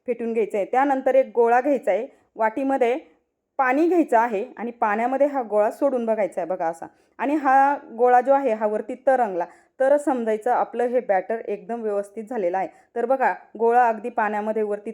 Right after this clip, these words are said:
तरंगून आलेला आहे, कुठेही, अ, पाण्याच्या तळाशी किंवा वाटीच्या बुडाशी हा लटकलेला नाही आहे, तर म्हणजे आपलं हे बॅटर अगदी व्यवस्थित झालेलं आहे.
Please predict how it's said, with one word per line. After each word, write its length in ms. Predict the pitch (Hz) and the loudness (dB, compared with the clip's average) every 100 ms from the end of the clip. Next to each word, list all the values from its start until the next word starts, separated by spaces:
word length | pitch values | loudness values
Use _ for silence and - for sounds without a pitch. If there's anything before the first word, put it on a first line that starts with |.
| - | -6
तरंगून 360 | 214 214 240 247 | -4 -4 -6 -4
आलेला 280 | 220 220 | -4 -2
आहे, 120 | 220 208 | -2 -4
कुठेही, 500 | 214 226 214 233 254 _ _ | -6 -6 -6 -8 -12 _ _
अ, 240 | 185 202 202 | -10 -6 -4
पाण्याच्या 420 | 208 202 208 214 - 220 | -2 -4 -4 -8 -6 -2
तळाशी 360 | 220 220 220 | 0 0 -4
किंवा 240 | 214 214 214 | -4 0 2
वाटीच्या 480 | 208 196 208 220 | 0 -2 -6 -8
बुडाशी 340 | 208 214 208 226 | -2 0 0 -2
हा 160 | 220 | -6
लटकलेला 560 | 202 196 202 202 196 196 | -2 0 0 -2 -4 -2
नाही 300 | 208 226 185 | -4 -6 -8
आहे, 140 | 196 _ _ _ | -12 _ _ _
तर 120 | 214 | -6
म्हणजे 380 | 226 226 226 247 | -4 -4 0 4
आपलं 260 | 240 233 233 | 2 2 -2
हे 140 | 240 | -2
बॅटर 360 | 196 196 208 233 | 0 -2 -2 -4
अगदी 360 | - 202 190 | -4 -6 -8
व्यवस्थित 680 | 233 208 214 214 _ 226 226 | -6 -4 -4 -8 _ -14 -6
झालेलं 400 | 240 233 185 185 | -4 -4 -4 -2
आहे. 260 | 196 185 | -2 -4